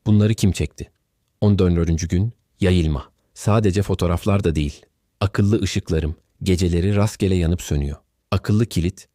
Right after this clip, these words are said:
ben evdeyken defalarca kapı açıldı, kapı kilitlendi bildirimi gönderiyor. Dijital asistanım, ona seslenmediğim halde gecenin üçünde cevap veriyor. "Seni duyuyorum, seni görüyorum." Bununla besleniyor, korkumla ama daha çok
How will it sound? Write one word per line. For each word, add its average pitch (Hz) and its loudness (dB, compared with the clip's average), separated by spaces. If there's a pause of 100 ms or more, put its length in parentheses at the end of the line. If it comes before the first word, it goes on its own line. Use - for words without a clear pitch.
ben 101 2
evdeyken 98 0
defalarca 85 -2
kapı - -4
açıldı, 71 -6
kapı - -2
kilitlendi 82 -2
bildirimi 80 0
gönderiyor. 76 -4 (600)
Dijital 87 -2
asistanım, 73 -4 (500)
ona 107 0
seslenmediğim 90 -2
halde 71 -6
gecenin 87 -2
üçünde 87 -4
cevap 76 -6
veriyor. 85 -12 (380)
"Seni 90 -4
duyuyorum, 73 -4
seni 80 -4
görüyorum." 76 -4 (580)
Bununla 87 0
besleniyor, 71 -8 (340)
korkumla 76 -4 (340)
ama 101 0
daha 95 -2
çok - -8